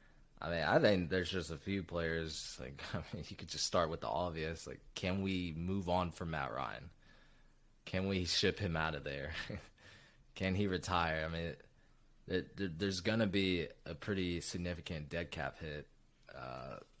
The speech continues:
either way if we get rid of him, but gotta do it now, right?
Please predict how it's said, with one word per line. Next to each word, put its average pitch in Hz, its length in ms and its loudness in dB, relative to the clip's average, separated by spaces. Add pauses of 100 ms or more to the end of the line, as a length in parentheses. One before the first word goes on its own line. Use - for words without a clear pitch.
(100)
either 82 220 -6
way 76 360 -6
if 69 120 -10
we 78 80 -8
get 69 180 -10
rid 73 160 -8
of 71 120 -10
him, 71 300 -8
but 62 220 -10 (1500)
gotta 95 220 0
do 87 200 0
it 80 60 0
now, 98 320 6
right? 98 360 6